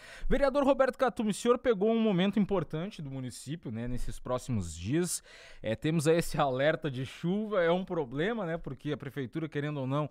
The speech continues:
a partir do momento em que se tem um alerta de possibilidade, inclusive, de estragos, alagamentos costeiros,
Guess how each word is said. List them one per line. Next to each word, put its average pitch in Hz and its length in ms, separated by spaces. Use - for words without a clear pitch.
a - 80
partir 131 300
do 147 80
momento 147 440
em 139 100
que 143 200
se - 200
tem 180 260
um 165 180
alerta 156 540
de 117 120
possibilidade, 151 600
inclusive, 147 320
de 135 140
estragos, 151 720
alagamentos 143 600
costeiros, 151 840